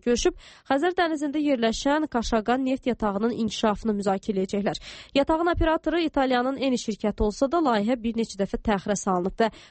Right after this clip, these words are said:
Qazaxstan hökuməti xəbərdarlıq eləyib ki, əgər hasilat vaxtında aparılmasa, İtaliya ilə müqavilə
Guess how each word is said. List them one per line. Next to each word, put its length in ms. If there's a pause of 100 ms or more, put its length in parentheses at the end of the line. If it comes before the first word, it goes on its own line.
(120)
Qazaxstan 460
hökuməti 420
xəbərdarlıq 560
eləyib 240
ki, 80
əgər 320 (400)
hasilat 400
vaxtında 400
aparılmasa, 720
İtaliya 400
ilə 160
müqavilə 480